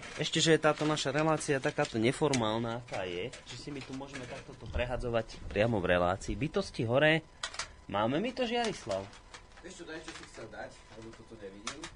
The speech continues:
Speaker 1: <laughs> Počkaj, že je bytosti
Speaker 2: Nechcem
Speaker 1: hore.
Speaker 2: asi.
Speaker 1: Nie, inak sa nám potratili C Dčka, Žiarislav. Normálne bytosti
Speaker 2: Hm,
Speaker 1: hore.
Speaker 2: nemám C Dčka.
Speaker 1: Bytosti hore nemáme.
Speaker 2: To je
Speaker 1: Tam
Speaker 2: dobré znamenie, ľudia ich sú.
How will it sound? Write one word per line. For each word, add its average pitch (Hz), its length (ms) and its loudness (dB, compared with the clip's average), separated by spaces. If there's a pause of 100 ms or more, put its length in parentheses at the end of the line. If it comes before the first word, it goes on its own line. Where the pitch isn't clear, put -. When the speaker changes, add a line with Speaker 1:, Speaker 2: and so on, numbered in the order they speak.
(180)
Speaker 1:
<laughs> 156 320 -4
Počkaj, 190 340 -4
že 101 140 -4
je 98 80 -2
bytosti 90 640 -10
Speaker 2:
Nechcem 95 140 -10
Speaker 1:
hore. 87 260 -8
Speaker 2:
asi. - 120 -18 (600)
Speaker 1:
Nie, 190 240 2
inak 180 240 4
sa 175 140 -2
nám 165 180 4
potratili 185 500 2
C 135 160 -2
Dčka, 113 340 -4
Žiarislav. 85 600 -6
Normálne 139 580 -8
bytosti 123 520 -4
Speaker 2:
Hm, - 80 -12
Speaker 1:
hore. 110 240 -8
Speaker 2:
nemám 120 180 -4
C 117 140 -8
Dčka. 117 340 -4 (600)
Speaker 1:
Bytosti 160 520 -12
hore 120 220 -6
nemáme. 117 640 -4
Speaker 2:
To - 80 -2
je 160 80 4
Speaker 1:
Tam 180 80 6
Speaker 2:
dobré 175 160 8
znamenie, 147 400 6
ľudia 127 240 6
ich 123 160 2
sú. 135 180 0